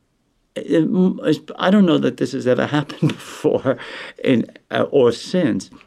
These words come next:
By the time he left prison, the warden opened the,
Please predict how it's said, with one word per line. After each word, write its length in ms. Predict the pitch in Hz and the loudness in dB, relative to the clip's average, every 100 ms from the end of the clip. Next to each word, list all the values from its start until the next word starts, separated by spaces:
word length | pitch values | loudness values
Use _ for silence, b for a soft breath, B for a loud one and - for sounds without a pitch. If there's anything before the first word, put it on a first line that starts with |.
| _ | _
By 120 | - | -4
the 100 | 175 | -4
time 360 | 156 - 214 247 | -4 -2 2 4
he 80 | 240 | 6
left 320 | 208 165 - | 2 -2 -8
prison, 480 | - - - - 101 _ _ _ b b b b b b b b b _ 254 | -12 -10 -10 -12 -14 _ _ _ b b b b b b b b b _ -6
the 220 | 135 147 | 2 2
warden 720 | 160 208 233 160 104 87 101 _ _ _ _ _ _ _ _ _ _ _ - | 2 2 2 2 -2 -4 -10 _ _ _ _ _ _ _ _ _ _ _ 0
opened 480 | - 185 180 202 196 | 2 2 4 6 6
the, 160 | 208 | 2